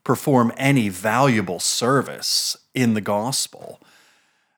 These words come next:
Uh, and yet here, D L Moody, by the end of his career, he preached the gospel to over a hundred million people in person.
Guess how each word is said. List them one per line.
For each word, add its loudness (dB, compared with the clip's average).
Uh, 2
and 4
yet 4
here, 2
D 2
L 4
Moody, 4
by 0
the 0
end 2
of -2
his 0
career, -2
he -4
preached -2
the -4
gospel -2
to -2
over 0
a -2
hundred -2
million 0
people -4
in -4
person. -4